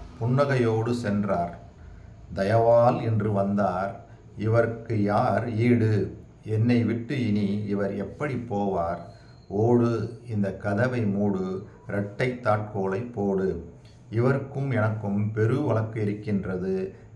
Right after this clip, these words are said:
என்றும் தீரா வழக்கு காணடி." அதாவது, இதுக்கு முன்னாடி வந்து வள்ளல் பெருமான் இவரை விட்டு பிரிஞ்சு போய் திரும்பி வந்தாரு அப்படின்றதுக்கு சான்றா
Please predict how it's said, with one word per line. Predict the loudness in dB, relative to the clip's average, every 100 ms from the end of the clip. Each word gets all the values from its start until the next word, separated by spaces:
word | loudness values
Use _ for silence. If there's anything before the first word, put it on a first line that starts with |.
| -8
என்றும் | -2 0 2 2 0 0
தீரா | -4 0 0 0
வழக்கு | -2 -4 -6 -6 -6
காணடி." | -4 -4 -4 -6 -8 -10 -14 -12
அதாவது, | -4 0 0 0 -2 -6 -12 -20 -14 -4
இதுக்கு | -2 0
முன்னாடி | 0 0 0 0
வந்து | 2 2
வள்ளல் | 2 0 0
பெருமான் | 0 0 0
இவரை | 0 -2
விட்டு | -2 -4 -4
பிரிஞ்சு | -2 0 0 -2
போய் | -4 -6 -6
திரும்பி | -2 0 2
வந்தாரு | 2 2 2 0 -2 -6 -12 -16
அப்படின்றதுக்கு | -10 -4 0 2 0 0 -4 -6
சான்றா | -2 0 2